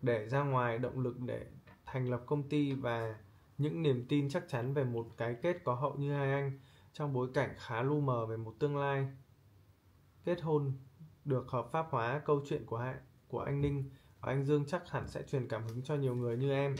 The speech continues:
Một canon event đúng nghĩa đích thực. Em xin chúc công, quý công ty tiếp tục đoàn kết, yêu thương lẫn nhau. Em có một niềm tin khá lớn về một cộng đồng fan của Ninh Dương Story sẽ lớn mạnh. Yêu thương hai anh. Chúc ta,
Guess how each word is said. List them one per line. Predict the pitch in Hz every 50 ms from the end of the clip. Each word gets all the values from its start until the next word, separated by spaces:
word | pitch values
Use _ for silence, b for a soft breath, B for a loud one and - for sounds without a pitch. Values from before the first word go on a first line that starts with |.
| - B B B B B B B B B _
Một | - 127 127 127 123 120 - - - - - - - - - 151
canon | - - 151 143 143 139 131 123
event | 123 127 117 120 135 135 139 139 139 135 131 - - - - - _ _ -
đúng | 143 135 131 135 147
nghĩa | 147 151 175 190 175
đích | 170 185 185
thực. | - 156 131 - - - b b b b b b b b - - - -
Em | - - 139 143 143 143
xin | 143 165 156 147 147
chúc | - 180 180 180 - - _ -
công, | - 160 151 147 143 - - - - - -
quý | 131 127 127 131
công | 160 156 147
ty | - 156 143
tiếp | - 180 175 175
tục | - 139 131
đoàn | 131 123 120 117 117 -
kết, | 165 175 180 180
yêu | - 151 151 147 139
thương | 147 156 147 143
lẫn | 143 143 151 160
nhau. | 160 156 151 147 143
Em | - - - 143 147 143
có | 131 127
một | 131 139 - 123
niềm | 127 123 117 113 113
tin | 127 147 147 135 139
khá | - 127 117
lớn | 117 113 117 123
về | 139 147
một | 131 117 117 117
cộng | - - - -
đồng | 127 120 117 117 113 -
fan | - 139 139 135 135
của | - 110
Ninh | 120 131 135 135
Dương | 135 143 139 139
Story | 139 - 143 139 135 131 127
sẽ | 127 - - 139 -
lớn | 151 139 123 120 123
mạnh. | 143 151 147 147 - b b b b b b b b b b b b - - _ - -
Yêu | 147 147 143 143
thương | 143 165 151 147
hai | 151 156 143 139
anh. | 143 147 147 139 135 - - - - - -
Chúc | - 180 175 170 - -
ta, | - 151 151 147